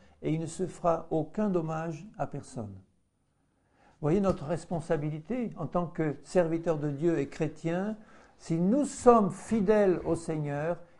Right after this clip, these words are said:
il y a bien des circonstances comme ça où tous étaient découragés, là, ils voyaient la mort venir, et où un seul homme qui était là a été placé par Dieu au milieu du bateau, un ange lui apparut en lui disant, « Ne t'inquiète pas,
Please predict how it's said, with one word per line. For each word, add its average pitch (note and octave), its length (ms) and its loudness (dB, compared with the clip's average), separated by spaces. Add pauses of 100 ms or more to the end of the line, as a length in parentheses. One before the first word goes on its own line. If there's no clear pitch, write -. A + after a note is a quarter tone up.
il D3+ 80 -2
y E3 60 6
a E3 80 8
bien F3 260 4
des G#3 120 2
circonstances F3 720 -2
comme D3+ 180 -2
ça D3+ 360 -4 (240)
où D#3+ 100 6
tous C#4 380 4
étaient E3 200 4
découragés, C#3+ 680 -2
là, B2+ 180 -4
ils A#2 140 -4
voyaient C3+ 200 0
la C3 120 -2
mort B2+ 240 -2
venir, D#3 360 0 (460)
et E3 160 8
où F3+ 240 8
un C#4 180 10
seul A3 320 4
homme G3 280 6
qui F#3 80 0
était E3 240 2
là E3 400 4 (400)
a D3+ 100 10
été F3 240 6
placé G#3 400 2
par E3 240 4
Dieu D#3+ 220 2
au - 20 0
milieu D#3 200 0
du D3 100 -2
bateau, D#3 540 0
un D3+ 220 -2
ange F#3 260 0
lui D3+ 100 0
apparut D3 380 -2
en D#3 60 -4
lui C#3 120 -8
disant, « C3+ 340 -4
Ne D3 120 -4
t'inquiète F3+ 420 -6
pas, D#3+ 280 -6